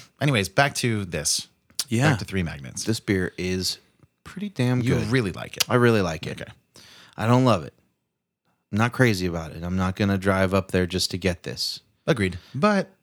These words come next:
Speaker 1: they got solid beers. Like,
Speaker 2: Mm-hmm.
Speaker 1: I would, I don't know. I might go up to try some of their beers.
Speaker 2: Mm-hmm.
Speaker 1: Uh,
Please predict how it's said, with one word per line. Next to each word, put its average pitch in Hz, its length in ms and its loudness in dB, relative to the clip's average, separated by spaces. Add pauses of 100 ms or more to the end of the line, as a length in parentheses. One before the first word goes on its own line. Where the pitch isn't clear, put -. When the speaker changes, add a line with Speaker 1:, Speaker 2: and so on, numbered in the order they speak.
(140)
Speaker 1:
they 151 160 -6
got 175 140 -2
solid 151 300 -4
beers. 80 340 -2
Like, 101 140 0
Speaker 2:
Mm-hmm. 107 80 2
Speaker 1:
I - 20 6
would, 120 200 -2 (380)
I 139 140 -8
don't 117 120 -2
know. - 40 -8
I 90 80 -2
might 113 160 0
go 85 100 -4
up 82 80 -4
to - 80 -6
try 85 180 -6
some 90 200 -4
of 82 60 -6
their 76 80 -8
beers. 78 240 -8
Speaker 2:
Mm-hmm. 107 300 -2 (880)
Speaker 1:
Uh, 113 240 0